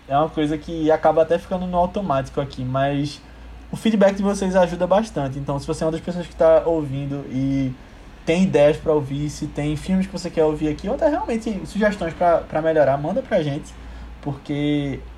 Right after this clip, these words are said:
a gente fica bastante agradecido com isso e ajuda muito. Você pode falar com a gente também nas nossas redes sociais do Vice, que são Vice B R. A gente tá no Twitter, Instagram, Letterboxd, Facebook, YouTube,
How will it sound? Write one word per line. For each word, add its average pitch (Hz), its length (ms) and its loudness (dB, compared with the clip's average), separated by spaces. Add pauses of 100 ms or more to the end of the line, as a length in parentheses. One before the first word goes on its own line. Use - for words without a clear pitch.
a 127 120 -4
gente 127 500 -2
fica 131 220 -2
bastante 127 340 -2
agradecido 127 440 -4
com 127 120 -8
isso 120 160 -6
e 117 40 0
ajuda 117 220 -2
muito. 104 240 -10 (1080)
Você - 140 -10
pode 156 220 2
falar 151 200 2
com 156 60 -2
a 151 60 0
gente 147 140 -4
também 135 260 -4
nas 135 80 -2
nossas 135 200 -6
redes 131 180 -6
sociais 131 400 0
do 131 100 -2
Vice, 120 320 -6
que - 100 -14
são 127 320 -4
Vice 143 320 -6
B 156 120 2
R. 127 340 2 (400)
A 117 60 -6
gente 120 140 -4
tá 127 100 -2
no 120 100 -4
Twitter, 143 400 -4
Instagram, 123 480 -2
Letterboxd, 123 800 -2
Facebook, 131 680 -6
YouTube, 135 560 -6